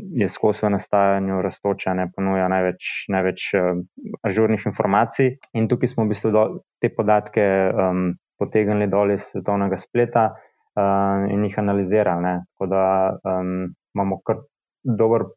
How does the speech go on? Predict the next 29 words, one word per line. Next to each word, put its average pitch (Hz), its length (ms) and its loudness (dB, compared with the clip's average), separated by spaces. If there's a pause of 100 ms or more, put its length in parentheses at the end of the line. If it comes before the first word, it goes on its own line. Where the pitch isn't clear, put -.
(140)
pogled 110 420 0
v 101 80 -4 (120)
to, 110 260 0
kako, 110 720 0
kako 110 560 0 (340)
je 107 160 0
evolucija 104 1000 2 (100)
indijskih 107 380 -4
filmskih 104 440 -4
ustvarjalcev, 98 920 0 (240)
ko 101 80 -2
izgleda 101 640 2
v 101 80 0
Evropi, 101 320 0
a 92 60 0
ne, 95 180 -2
in - 20 -10
kateri, 92 540 -2
katera 98 320 -2
območja 98 420 0
so - 140 -4
bolj 95 240 2 (160)
tista, 98 260 -2
ki 90 300 0 (160)
prosperirajo 95 720 0
z - 80 -12
tega 90 180 0
vidika, 90 460 -2
ne. 87 160 -2